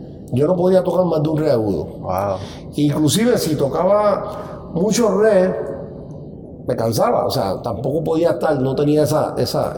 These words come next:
Speaker 1: esa estamina con el registro, ni con el endurance. Pero la gente me seguía usando porque ellos decían, porque mi lectura, a primera vista, era muy buena.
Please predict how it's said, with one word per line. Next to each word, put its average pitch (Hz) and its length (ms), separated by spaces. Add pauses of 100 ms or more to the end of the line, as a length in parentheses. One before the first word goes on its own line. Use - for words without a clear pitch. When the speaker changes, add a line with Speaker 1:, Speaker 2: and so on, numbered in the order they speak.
Speaker 1:
esa - 180
estamina 143 480
con 107 180
el 104 60
registro, 123 580 (460)
ni 120 120
con 117 200
el 104 140
endurance. 165 460 (680)
Pero 233 220 (1000)
la 139 160
gente 151 280
me 202 100
seguía 202 300
usando 190 440
porque 131 240
ellos 151 160
decían, 165 440
porque 127 300
mi 127 140
lectura, 127 640 (220)
a - 80
primera 127 340
vista, 147 380
era 120 220
muy 170 180
buena. 123 260